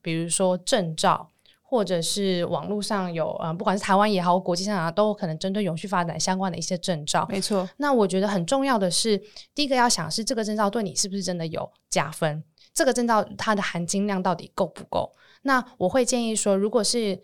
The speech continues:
Speaker 1: 有兴趣想要往国际上发展工作的人，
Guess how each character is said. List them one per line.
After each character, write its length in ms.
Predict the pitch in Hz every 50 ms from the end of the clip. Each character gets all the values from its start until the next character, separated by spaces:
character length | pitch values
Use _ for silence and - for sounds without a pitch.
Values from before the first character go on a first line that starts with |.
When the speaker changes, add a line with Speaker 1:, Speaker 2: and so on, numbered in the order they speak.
| _ _ _
Speaker 1:
有 180 | - 190 160 160
兴 220 | - - 233 220
趣 120 | 208 233
想 200 | 220 - - 160
要 60 | 170 190
往 140 | 180 156
国 200 | 156 - 165 165
际 160 | 170 170 220 202
上 380 | 180 - 214 180 156 - - _ _ _ _ _ -
发 140 | 196 202 208
展 180 | 202 160 143 160
工 180 | 175 175 190
作 160 | 202 - 233
的 120 | 185 170 -
人， 200 | - - 104